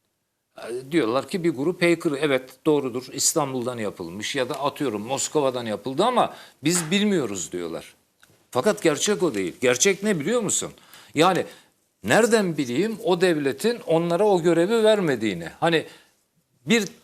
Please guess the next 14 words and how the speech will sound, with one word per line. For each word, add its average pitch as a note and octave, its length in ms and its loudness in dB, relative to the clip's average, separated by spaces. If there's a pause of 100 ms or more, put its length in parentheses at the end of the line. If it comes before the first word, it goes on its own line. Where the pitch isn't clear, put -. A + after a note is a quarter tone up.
(240)
takım E3+ 460 0
derin F#3+ 280 4
ilişkiler G3 580 0
gibi A#2+ 280 -2
düşün. - 240 -10 (2000)
Derin D#3+ 220 4
yapılar E3 420 2
gibi C3+ 240 -4
düşün. G2+ 240 -8
Şimdi F3+ 440 -2
derin F3 280 4
hackerlar E3+ 560 0
çıktı. G2+ 420 -6
Derin F3 260 2